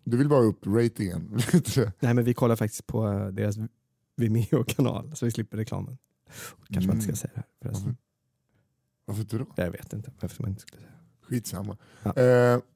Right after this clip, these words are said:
Speaker 1: <clears throat> ja, men vad fan. Ja, exakt. Och det, det, henne kanske du får prata med idag. Det vet vi ju inte.
Speaker 2: Jaha.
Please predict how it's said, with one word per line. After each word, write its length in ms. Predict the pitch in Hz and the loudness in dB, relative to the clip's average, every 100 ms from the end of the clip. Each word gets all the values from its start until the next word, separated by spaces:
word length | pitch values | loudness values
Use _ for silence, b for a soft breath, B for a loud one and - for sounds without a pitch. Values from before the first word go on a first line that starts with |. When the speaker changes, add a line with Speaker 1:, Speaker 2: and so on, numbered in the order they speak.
| - | -6
Speaker 1:
<clears throat> 300 | - - _ | -6 -6 _
ja, 140 | 131 151 | 2 4
men 160 | 156 | 4
vad 160 | 147 127 | 2 2
fan. 340 | 139 135 131 131 | 2 2 2 2
Ja, 180 | 147 156 | 2 2
exakt. 300 | 127 127 85 | 0 0 -2
Och 220 | 131 123 | -2 0
det, 120 | 131 | -2
det, 600 | 131 131 123 120 117 117 - _ _ _ | -2 0 2 0 0 -2 -6 _ _ _
henne 240 | 143 139 120 | 0 2 2
kanske 260 | 139 139 190 - | 2 0 -2 -4
du 260 | 180 165 151 | -4 -2 0
får 100 | 151 | 0
prata 280 | 147 135 123 | 0 0 2
med 160 | 120 | 4
idag. 420 | 107 104 127 - | 4 4 2 0
Det 80 | - | -2
vet 200 | 147 131 | -2 -2
vi 40 | 107 | -2
ju 60 | |
inte. 180 | 92 - - _ _ _ _ _ _ | -4 -8 -12 _ _ _ _ _ _
Speaker 2:
Jaha. 380 | - 113 139 104 | 0 2 4 2